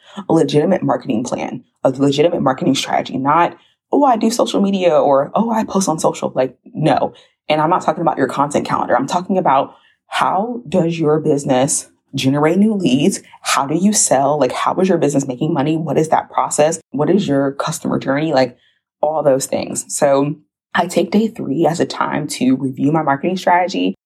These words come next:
make sure that it supports the yearly plan that I've created, but also make sure that it supports my goals and gives me that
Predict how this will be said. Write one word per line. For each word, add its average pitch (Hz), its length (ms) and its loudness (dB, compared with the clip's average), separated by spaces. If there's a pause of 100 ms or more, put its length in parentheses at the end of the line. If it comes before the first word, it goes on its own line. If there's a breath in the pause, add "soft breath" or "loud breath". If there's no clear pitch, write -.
(140)
make 151 200 0
sure - 140 -2
that 233 100 2
it 196 80 0
supports 156 600 -2 (100)
the 147 80 4
yearly 143 360 2
plan 147 320 0
that - 100 0
I've 139 160 -2
created, 147 500 0 (120)
but - 160 0
also 143 240 -2
make 175 160 2
sure - 140 -2
that 165 100 0
it - 60 0
supports - 400 -2
my 127 160 -4
goals 151 380 0
and 139 180 -2
gives 151 200 0
me 147 100 0
that 135 300 0